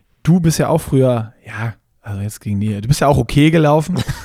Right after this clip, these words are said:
<laughs> Und du, du bist ja immer schon Run Pro gelaufen von, von, von Corex und kannst uns auch immer so schön sagen, warum das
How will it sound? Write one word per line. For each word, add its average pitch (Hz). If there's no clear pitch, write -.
<laughs> -
Und 208
du, 202
du 190
bist 254
ja 214
immer 190
schon 135
Run 131
Pro 127
gelaufen 127
von, 120
von, 113
von 113
Corex 117
und 135
kannst 190
uns 165
auch 175
immer 202
so 185
schön 190
sagen, 151
warum 147
das 202